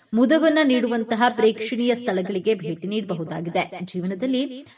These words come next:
ಪ್ರತಿಯೊಂದು ವಿಚಾರದಲ್ಲೂ ಕೂಡ ನೀವು ಸ್ಥಿರತೆಯನ್ನ ಈ ಸಂದರ್ಭದಲ್ಲಿ ಕಾಣಬಹುದಾಗಿದೆ. ಇದು ನಿಮಗೆ ಇನ್ನಷ್ಟು ನೆಮ್ಮದಿಯನ್ನ ನೀಡಲಿದೆ. ಒಟ್ಟಾರೆಯಾಗಿ ಸಮಯ ನಿಮ್ಮ ಪರವಾಗಿದ್ದು ಮಾಡುವಂತಹ ಪ್ರತಿಯೊಂದು ಕೆಲಸಗಳಲ್ಲಿ ಗೆಲುವನ್ನ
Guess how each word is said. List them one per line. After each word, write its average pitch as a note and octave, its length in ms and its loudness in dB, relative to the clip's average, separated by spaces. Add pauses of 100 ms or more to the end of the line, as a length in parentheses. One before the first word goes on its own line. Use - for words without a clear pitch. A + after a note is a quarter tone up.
(140)
ಪ್ರತಿಯೊಂದು E4 520 2
ವಿಚಾರದಲ್ಲೂ C4 640 4
ಕೂಡ A3+ 260 0
ನೀವು A3+ 240 -2
ಸ್ಥಿರತೆಯನ್ನ G#3+ 720 -4
ಈ G#3+ 100 2
ಸಂದರ್ಭದಲ್ಲಿ F#3 640 -6
ಕಾಣಬಹುದಾಗಿದೆ. D#3+ 1200 -8 (120)
ಇದು C#4+ 160 6
ನಿಮಗೆ D4+ 340 4
ಇನ್ನಷ್ಟು C#4+ 420 2
ನೆಮ್ಮದಿಯನ್ನ A#3+ 680 4
ನೀಡಲಿದೆ. E3+ 760 -2 (140)
ಒಟ್ಟಾರೆಯಾಗಿ C#4+ 920 0 (280)
ಸಮಯ D4 400 6
ನಿಮ್ಮ C#4+ 240 2
ಪರವಾಗಿದ್ದು G#3+ 840 2
ಮಾಡುವಂತಹ A#3+ 760 2
ಪ್ರತಿಯೊಂದು B3+ 600 -2
ಕೆಲಸಗಳಲ್ಲಿ A3 800 -2
ಗೆಲುವನ್ನ B3 560 0